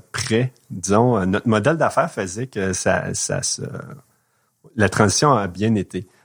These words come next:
Euh, je, petite anecdote, on avait, on a une de, de nos employées, elle, euh, ben, elle est, elle est immigrante. Et, et puis, euh, quand elle, elle a fait un programme de francisation avec nous.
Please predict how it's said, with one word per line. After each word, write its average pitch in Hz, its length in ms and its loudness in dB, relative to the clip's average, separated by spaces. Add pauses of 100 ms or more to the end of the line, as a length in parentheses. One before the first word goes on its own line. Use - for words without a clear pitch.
(200)
Euh, 90 540 2 (140)
je, 101 120 -2 (760)
petite 139 180 2
anecdote, 113 560 0
on 104 120 0
avait, 104 560 2
on 92 440 -2
a 101 60 4
une 120 200 4
de, 95 240 -2
de 90 140 -2
nos 92 220 -2
employées, 98 540 0
elle, 98 320 -4
euh, 85 240 -10 (420)
ben, 90 200 -2 (260)
elle 90 80 -10
est, - 240 -12
elle 80 120 -14
est 98 140 -8
immigrante. 90 380 -2 (140)
Et, 113 120 -6 (520)
et 98 120 0
puis, 90 520 -2
euh, 90 280 -2
quand 95 300 2
elle, 90 520 -4
elle 95 100 -4
a 87 40 -2
fait - 220 -4
un 95 140 2
programme 101 540 0
de 90 280 -2
francisation 107 880 0
avec 85 240 -6
nous. 90 120 -6